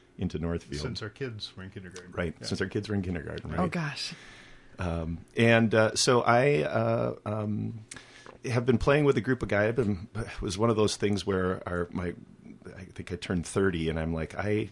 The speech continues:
Speaker 1: and I finally got done with, with school. It took me a long time to get through <laughs> college.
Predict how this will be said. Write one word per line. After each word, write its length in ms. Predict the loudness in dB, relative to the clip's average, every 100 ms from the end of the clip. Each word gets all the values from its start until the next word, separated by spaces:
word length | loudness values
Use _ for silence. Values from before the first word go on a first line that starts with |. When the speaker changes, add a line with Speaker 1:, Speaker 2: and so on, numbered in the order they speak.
| -6
Speaker 1:
and 100 | -4
I 100 | -4
finally 440 | -4 -4 0 0
got 200 | 0 -2
done 200 | -2 -2
with, 180 | -2 -6 -12 -12
with 140 | -10 -6
school. 380 | -4 -2 -2
It 60 | -4
took 180 | -10 -8
me 80 | -6
a 60 |
long 180 | -4 -4
time 200 | -4 -4
to 60 | -4
get 160 | -6
through 120 | -8 -8
<laughs> 20 |
college. 500 | -4 2 2 2